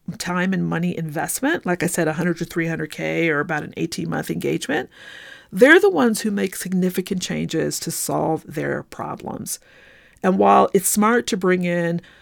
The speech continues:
a minority, women, or disability certified businesses, such as ours, which we hold all three of those certifications, organizations may still try to solve these issues on their own,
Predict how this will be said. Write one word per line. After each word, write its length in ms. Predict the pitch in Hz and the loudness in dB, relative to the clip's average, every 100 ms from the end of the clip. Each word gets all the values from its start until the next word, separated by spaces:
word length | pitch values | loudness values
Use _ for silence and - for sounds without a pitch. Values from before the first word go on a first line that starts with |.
| - - | -10 0
a 80 | 196 | 2
minority, 560 | 185 180 180 180 175 | 4 4 8 8 8
women, 280 | 180 175 175 | 4 2 2
or 80 | 160 | 0
disability 680 | 165 170 170 170 170 170 170 | -2 0 2 2 4 2 0
certified 920 | - - 175 170 - 160 160 151 156 | -4 2 4 4 0 0 0 -2 4
businesses, 720 | 196 240 175 - 180 - 190 | 6 6 2 -6 -4 -2 -2
such 300 | - 175 - | -2 -4 -2
as 240 | 165 156 - | -2 -2 -2
ours, 580 | 160 196 185 - 165 - - | 2 4 4 2 -2 -4 -6
which 340 | 160 151 - | -4 -4 -2
we 120 | 165 | -2
hold 280 | 156 156 156 | 0 0 -2
all 140 | - 151 | -2 -4
three 240 | - 156 | 0 0
of 80 | 156 | 0
those 180 | 160 - | -2 -4
certifications, 880 | 139 - - 175 339 - 135 170 - - - - - - | -8 -8 -2 0 0 -2 -2 -4 -6 -12 -18 -18 2 6
organizations 720 | 262 285 247 180 180 185 175 | 8 6 4 4 4 2 2
may 100 | 180 | 2
still 300 | 180 - 170 | 2 2 2
try 480 | - - 202 220 214 | 0 0 2 2 2
to 120 | - | 0
solve 300 | - 156 160 | 0 2 2
these 180 | 185 180 | 2 0
issues 320 | 170 - 165 | -2 0 -2
on 220 | - 147 151 | -2 -4 -2
their 220 | 170 - | -2 2
own, 460 | 262 277 - 165 | 2 2 0 -2